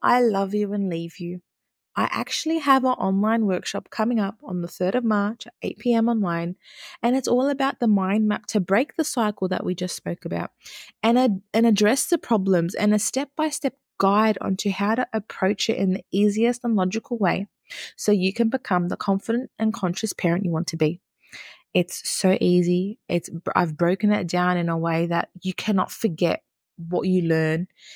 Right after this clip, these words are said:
in that hour with me. And I've made sure that it's super affordable so everyone has access to it. The link's in my Instagram bio. If you wanna take a look at the details, I'll take you to the landing page.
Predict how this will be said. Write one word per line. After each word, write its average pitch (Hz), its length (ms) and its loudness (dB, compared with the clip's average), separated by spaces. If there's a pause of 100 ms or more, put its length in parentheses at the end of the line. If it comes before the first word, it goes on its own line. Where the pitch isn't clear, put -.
(180)
in 190 140 4
that - 180 2
hour 180 200 2
with 175 140 -4
me. 175 320 -2 (560)
And 180 300 2 (100)
I've 180 180 6
made 185 360 4
sure 196 260 2
that 175 160 0
it's - 140 -8
super - 360 -2
affordable 175 680 -2 (260)
so 202 220 2 (100)
everyone 175 460 0
has 180 280 -2
access 175 360 -6
to - 160 -8
it. - 120 -6 (540)
The 190 80 2
link's 233 320 2
in 330 100 -2
my 330 120 2
Instagram 240 440 2
bio. 190 460 4
If - 500 -10
you 175 80 -4
wanna 175 200 2
take 208 220 -4
a 208 40 0
look 202 160 -2
at 196 80 -4
the 202 80 -2
details, 170 560 -4
I'll - 60 -8
take 170 180 -4
you 180 80 -4
to 190 100 -2
the 185 80 2
landing 160 380 -4
page. 160 520 -10